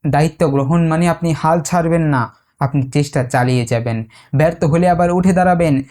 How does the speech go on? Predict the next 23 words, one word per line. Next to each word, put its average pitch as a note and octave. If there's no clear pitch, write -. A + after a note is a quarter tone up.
প্রতিদিনের G3+
ছোট্ট A3
ছোট্ট G3+
পদক্ষেপ G3
নিলে D#3+
সেই F#3
স্বপ্ন F3
ধীরে F#3
ধীরে D#3
বাস্তবে C3+
রূপ C3+
নেয়। A2+
এছাড়াও C3+
স্বপ্নের F3+
দায়িত্ব D#3
আপনাকে D3
শৃঙ্খলা C#3+
শেখায়। A#2+
আপনি F#3
জানেন D#3
প্রতিদিনের G3+
সময়, E3
শক্তি E3